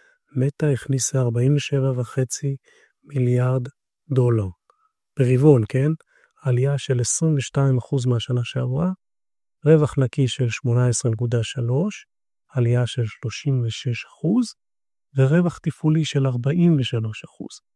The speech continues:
זה מספר שחברות סאס חולמות עליו בלילה. בקיצור, המכונה לא סתם עובדת, היא משומנת ופולטת מזומנים בקצב מסחרר. אבל אז מגיעה המדורה. מטא הודיעה שתשקיע השנה בין שישים ושש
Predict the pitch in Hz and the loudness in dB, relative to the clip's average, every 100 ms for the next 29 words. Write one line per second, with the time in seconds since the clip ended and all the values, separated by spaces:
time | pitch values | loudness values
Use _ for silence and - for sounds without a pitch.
0 | _ _ - 160 180 165 - 165 156 - | _ _ 0 2 2 0 0 0 0 -2
1 | - 127 139 139 - 135 - - 127 127 | -2 0 2 0 0 -2 -2 0 2 2
2 | 123 131 117 110 117 113 107 104 - _ | 2 0 -2 -2 -2 -2 -4 -8 -16 _
3 | _ _ _ - 160 147 - 185 175 - | _ _ _ -4 -4 -2 -4 0 0 2
4 | 160 170 160 175 - - 160 139 135 147 | 2 4 2 2 -2 -2 0 2 2 0
5 | 151 - 139 135 - 127 135 151 180 - | -2 0 0 0 -2 -2 2 2 0 -4
6 | _ _ _ _ 143 143 - 139 160 156 | _ _ _ _ 0 0 2 2 2 0
7 | - 143 127 131 131 143 165 135 139 131 | -4 -2 0 0 2 2 2 0 -4 -4
8 | 131 127 - 131 - 151 - _ _ _ | -2 -2 -4 -8 -10 -12 -14 _ _ _
9 | _ _ _ - 123 123 175 147 135 127 | _ _ _ -6 -2 -2 -2 -2 0 0
10 | 123 131 131 127 127 123 143 151 107 _ | 0 0 0 0 -2 -2 0 0 -2 _
11 | _ _ _ - 139 143 147 135 131 151 | _ _ _ -6 -2 0 2 2 2 2
12 | - 131 131 - 151 139 135 143 127 143 | 2 -2 -4 -2 0 0 0 0 0 0
13 | 139 - 135 165 170 160 - 127 143 | -2 -4 -4 0 0 -2 -2 -2 -2